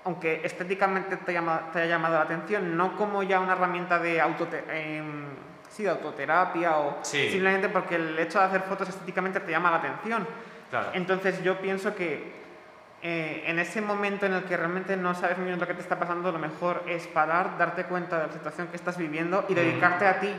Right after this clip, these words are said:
Speaker 1: no digo como artista, digo como persona, de,
Speaker 2: Como
Speaker 1: a lo mejor
Speaker 2: persona.
Speaker 1: necesito ayuda, necesito ter-, terapia,
Speaker 2: Claro, es que
Speaker 1: ayuda
Speaker 2: va súper
Speaker 1: psico-
Speaker 2: ligado, va súper ligado siempre
Speaker 1: Claro,
Speaker 2: a esto. Ujú.
Speaker 1: ayuda psicológica, eh, necesito que, que me presten atención y que me ayuden en lo que estoy pasando, porque a lo mejor es un momento grave en el que tú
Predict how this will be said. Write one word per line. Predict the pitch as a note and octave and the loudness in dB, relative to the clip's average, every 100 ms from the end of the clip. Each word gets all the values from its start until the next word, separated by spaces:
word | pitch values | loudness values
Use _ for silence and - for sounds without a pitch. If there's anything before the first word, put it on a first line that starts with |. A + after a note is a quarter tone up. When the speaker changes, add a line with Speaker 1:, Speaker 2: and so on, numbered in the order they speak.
| D#3+ D3 | -8 -6
Speaker 1:
no | E3+ | -2
digo | F#3+ G#3 | 2 2
como | F#3 E3 | 2 2
artista, | D#3 E3+ - | 2 0 -4
digo | D#3 F#3 | 0 0
como | G3 F3 D3 | 0 -2 -2
persona, | C#3+ - D#3+ C#3 | -6 -4 -4 -4
de, | C#3 C3+ | -4 -8
Speaker 2:
Como | B2 A2+ | -4 0
Speaker 1:
a | E3 | 4
lo | E3+ | 6
mejor | D#3 F#3 | 6 4
Speaker 2:
persona. | G3 G3 | 4 0
Speaker 1:
necesito | G3 G3 F#3+ | -4 2 4
ayuda, | F3 E3+ F#3+ F#3 | 4 4 4 4
necesito | F3+ F#3 F#3+ | 2 -4 -2
ter-, | F3 E3 - | -2 -2 2
terapia, | E3+ F#3 F3+ F3+ | 4 4 6 6
Speaker 2:
Claro, | F3+ | 6
es | F3+ | 6
que | E3+ | 8
Speaker 1:
ayuda | |
Speaker 2:
va | F#3+ | 6
súper | F#3+ D3+ | 6 4
Speaker 1:
psico- | C3 | 2
Speaker 2:
ligado, | A#2 C3+ G#2+ | 4 4 2
va | G#2+ | 0
súper | - - C#3 | -2 -4 -2
ligado | A#2+ B2 | 0 0
siempre | - C3 F3+ | 0 6 8
Speaker 1:
Claro, | F#3 | 8
Speaker 2:
a | |
esto. | C3+ G#2 | 4 0
Ujú. | - - - - | -4 -10 -12 -2
Speaker 1:
ayuda | E3+ E3 F#3 | 0 2 2
psicológica, | G#3+ F3 E3+ F#3+ - G#3+ G#3 G#3 G#3 | 2 2 4 4 2 0 2 4 2
eh, | E3+ D#3 D3+ D3 D3 | 0 -4 -6 -6 -6
necesito | D#3 D#3+ D#3+ - F3 | -8 -10 -10 -8 -6
que, | F3 D#3+ D3 C3 A#2+ - - | -4 -2 -4 -4 -8 -14 -10
que | E3 | -6
me | D#3 | -6
presten | D#3 - D#3+ G3 | -8 -8 -6 -4
atención | F#3+ F3 F#3 | -2 -2 -4
y | G3+ | -4
que | F#3 | -4
me | D#3 | -4
ayuden | E3+ F#3+ | -2 -2
en | F3 | -2
lo | D#3+ | -2
que | |
estoy | - E3 | -4 -2
pasando, | E3 F#3+ F#3+ | 0 0 2
porque | F3+ | 2
a | E3 | 2
lo | D3+ | 0
mejor | F3 F#3 | 2 0
es | F3+ | 0
un | G#3 | -2
momento | G3 F#3+ F#3 | 0 0 2
grave | F3+ F3+ G3+ | 4 6 4
en | |
el | F#3 | 0
que | F3+ F3 | -2 -4
tú | F3 F#3 G3+ | 0 0 0